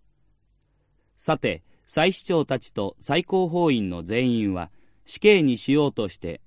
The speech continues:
イエスにとって不利な偽証を求めた。偽証人は何人も現れたが、証拠は得られなかっ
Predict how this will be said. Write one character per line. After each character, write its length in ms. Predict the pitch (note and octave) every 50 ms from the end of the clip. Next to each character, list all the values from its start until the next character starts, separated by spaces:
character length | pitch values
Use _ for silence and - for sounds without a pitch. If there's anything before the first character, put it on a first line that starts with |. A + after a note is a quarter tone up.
| _ _ _
イ 120 | - C#3+ E3+
エ 80 | E3+
ス 120 | D3 - C#3
に 140 | B2+ A#2 -
と 120 | C#3 B2+
っ 40 | -
て 180 | _ - A#2+
不 160 | G#2+ - - F#3+
利 120 | G3+ F#3
な 140 | C#3+ A2+ F#2
偽 160 | F2 G#2 G2+
証 320 | - - E3 D#3 D3 C3+
を 60 | B2 A2+
求 220 | A2 G#2 - G#2+
め 120 | F#2 D#2
た。 160 | - - D2+ - _ - _ _ _ _ _ _ _ _ _ _ _ _ _ _ _ _ _ _ _ _ _ _ _ -
偽 160 | A2 C3+ C3+
証 220 | - F3+ F3+ E3+
人 260 | D#3+ D#3 D3 C#3 C3
は 220 | B2 A2+ G#2+ G2 - -
何 280 | A2+ C3+ F3 F#3+ F3+ E3+
人 220 | D#3 C3+ A#2+ G#2+
も 160 | G#2 G2 G2+
現 100 | G#2+ A#2 A#2 A2 G#2+
れ 80 | G2 F2+
た 160 | - F2 E2
が、 160 | E2+ E2 - - - - _
証 260 | - - - D#3 F3+ F3+
拠 140 | - E3+
は 120 | D#3 C#3+ A#2+
得 120 | G2+ G#2
ら 100 | A#2 A#2+
れ 80 | B2 A#2+
な 140 | A2 F#2+ -
か 80 | -
っ 40 | D#2+